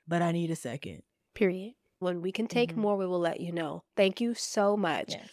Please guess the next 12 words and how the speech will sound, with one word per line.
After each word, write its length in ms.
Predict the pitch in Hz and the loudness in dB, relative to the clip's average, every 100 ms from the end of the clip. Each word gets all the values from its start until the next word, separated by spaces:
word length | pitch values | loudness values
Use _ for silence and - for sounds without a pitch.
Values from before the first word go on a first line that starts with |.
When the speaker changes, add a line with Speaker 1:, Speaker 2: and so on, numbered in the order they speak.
| - | 0
Speaker 2:
for 120 | 214 | 2
even 300 | - 214 208 | 2 2 2
sending 280 | 190 190 175 | 2 0 2
them 140 | 180 160 | 0 0
our 160 | 160 | -2
way. 220 | 160 - 143 | -2 -2 -2
We 140 | 175 | -2
appreciate 500 | 165 - 175 - 147 | -2 -2 -4 -2 -2
you. 260 | 135 131 175 - _ _ _ _ _ _ _ _ _ | -2 -6 -8 -14 _ _ _ _ _ _ _ _ _
Speaker 1:
A 80 | 214 | -2
hundred 280 | 240 269 220 | 2 2 0
percent. 340 | 160 - - | -4 -6 -8